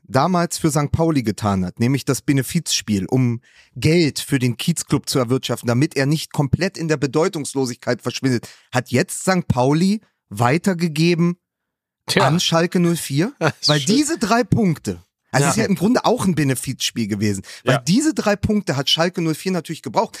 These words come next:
Speaker 1: weil es deut am Horizont ja tatsächlich das absolute Schreckensszenario,
Speaker 2: Mhm.
Speaker 1: wenn Schalke null vier durchgereicht wird, dann gehen sie ja nicht in die dritte.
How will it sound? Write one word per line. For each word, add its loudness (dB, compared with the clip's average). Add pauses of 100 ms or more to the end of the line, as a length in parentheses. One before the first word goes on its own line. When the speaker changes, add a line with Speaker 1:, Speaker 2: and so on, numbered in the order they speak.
(120)
Speaker 1:
weil 0 (600)
es -2
deut 0
am 2
Horizont 0 (180)
ja 2
tatsächlich -2
das -4
absolute 0
Schreckensszenario, 0
Speaker 2:
Mhm. -14 (180)
Speaker 1:
wenn 2
Schalke 0
null 4
vier -2 (360)
durchgereicht 0
wird, -6 (440)
dann 2
gehen 4
sie 2
ja 4
nicht -2
in 0
die -2
dritte. -2